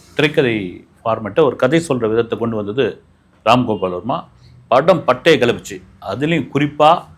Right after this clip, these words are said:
ரகுவரன் கேரக்டர், பவானின்னு ஒரு கேரக்டர், நிறைய பேர் ப்ரொடியூசரே வந்து, "ஏன், ஏன் இவனை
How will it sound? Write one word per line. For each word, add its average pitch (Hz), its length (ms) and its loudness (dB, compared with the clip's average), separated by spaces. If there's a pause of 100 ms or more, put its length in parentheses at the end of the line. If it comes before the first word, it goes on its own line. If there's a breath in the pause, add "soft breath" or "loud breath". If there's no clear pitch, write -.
(580 soft breath)
ரகுவரன் 170 440 8
கேரக்டர், 107 440 0
பவானின்னு 147 460 6
ஒரு 120 120 2
கேரக்டர், 113 600 -2 (440)
நிறைய 175 320 10
பேர் 165 140 6
ப்ரொடியூசரே 185 600 4
வந்து, 139 380 0
"ஏன், 208 160 4
ஏன் 233 260 2
இவனை 196 260 0